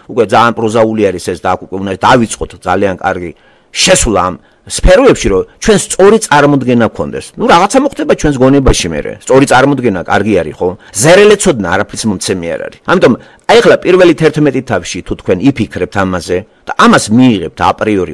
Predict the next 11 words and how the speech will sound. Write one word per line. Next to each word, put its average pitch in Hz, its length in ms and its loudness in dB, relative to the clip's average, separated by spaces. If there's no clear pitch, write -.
ყოველგვარი 147 480 2
ჩხირკედელობის 110 880 -2
გარეშე, 95 400 -4
თუნდაც - 320 -2
შეგიძლიათ 240 480 0
ფიზიკური 135 480 -4
კანონებითაც 139 600 -2
მიუდგეთ 117 560 2
ამას, 104 400 -2
ბიოლოგიურით 135 640 0
და 90 100 -2